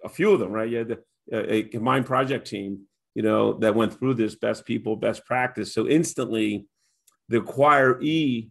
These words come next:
in this case felt they had a say right out of the gates. Okay. And, and then that helps, 'cause what are you really buying? You're really acquiring maybe some product lines, but you're acquiring the talent.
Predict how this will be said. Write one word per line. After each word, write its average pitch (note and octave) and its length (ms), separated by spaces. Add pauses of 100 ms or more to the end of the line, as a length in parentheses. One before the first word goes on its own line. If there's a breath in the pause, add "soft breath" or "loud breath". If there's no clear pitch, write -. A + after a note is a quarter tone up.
in A2 140
this G#2+ 160
case A2 480 (300)
felt C#3+ 500 (520)
they A2+ 120
had A#2 160
a G#2+ 40
say C3+ 360
right B2+ 180
out B2+ 140
of A2 100
the G#2+ 60
gates. A#2+ 580 (400)
Okay. A2+ 680
And, A2 200
and A2 160
then C#3+ 220
that B2 200
helps, A#2+ 220
'cause A2+ 140
what C#3+ 160
are - 20
you B2 160
really B2 180
buying? A#2 380
You're G#2+ 80
really C3 220
acquiring B2 400
maybe B2+ 180
some C#3 180
product A#2 320
lines, G#2 460 (460)
but A2 60
you're C3+ 220
acquiring A#2 460
the A#2 80
talent. B2+ 460